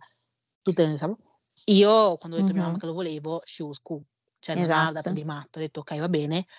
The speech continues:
Speaker 1: però
Speaker 2: Però
Speaker 1: te lo compro io,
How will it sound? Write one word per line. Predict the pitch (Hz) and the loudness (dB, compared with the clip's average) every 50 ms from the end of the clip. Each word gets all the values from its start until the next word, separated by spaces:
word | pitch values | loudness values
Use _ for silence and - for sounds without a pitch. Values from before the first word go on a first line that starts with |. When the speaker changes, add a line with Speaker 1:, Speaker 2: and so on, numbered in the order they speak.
| - _ _ _ | -20 _ _ _
Speaker 1:
però | - 190 185 190 190 185 185 185 196 214 233 254 240 _ _ _ _ _ _ _ _ _ _ _ _ _ _ _ _ _ _ _ _ _ _ _ _ _ _ _ - | 2 4 6 6 8 8 8 8 8 8 6 6 4 _ _ _ _ _ _ _ _ _ _ _ _ _ _ _ _ _ _ _ _ _ _ _ _ _ _ _ 2
Speaker 2:
Però | - 330 262 185 170 196 - _ _ | 4 6 6 8 6 6 2 _ _
Speaker 1:
te | - 226 220 | 2 2 2
lo | 202 190 | 2 2
compro | - - 208 190 185 156 - 185 175 175 | -2 -4 -6 -6 -6 -6 -8 -8 -6 -6
io, | 170 175 180 180 185 190 208 226 262 311 349 _ | -6 -6 -8 -10 -4 0 2 2 2 2 -2 _